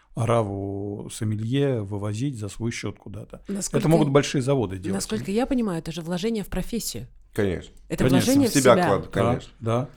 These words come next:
Speaker 3: А
Speaker 1: да.
Speaker 3: в вине, чтобы разобраться, нужно пить, во-первых, его ежедневно, потому что другого варианта нет. Читать о нём, там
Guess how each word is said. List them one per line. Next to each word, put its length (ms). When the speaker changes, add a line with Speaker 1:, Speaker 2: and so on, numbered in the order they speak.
Speaker 3:
А 80
Speaker 1:
да. 60
Speaker 3:
в 40
вине, 220
чтобы 300
разобраться, 720
нужно 920
пить, 220
во-первых, 460
его 140
ежедневно, 720
потому 320
что 220
другого 380
варианта 360
нет. 240
Читать 320
о 40
нём, 520
там 320